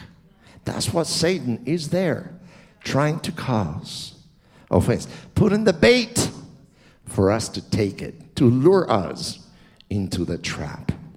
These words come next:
Now, um, what happens if the worship team is fighting?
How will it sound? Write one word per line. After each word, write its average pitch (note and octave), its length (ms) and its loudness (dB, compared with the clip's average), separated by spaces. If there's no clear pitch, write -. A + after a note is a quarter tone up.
Now, A#2 260 2
um, G#2+ 440 0
what F2+ 140 6
happens G#2 340 2
if F2 380 0
the E2+ 80 2
worship F#2 440 2
team F2 420 -4
is - 120 -4
fighting? D#2+ 400 -6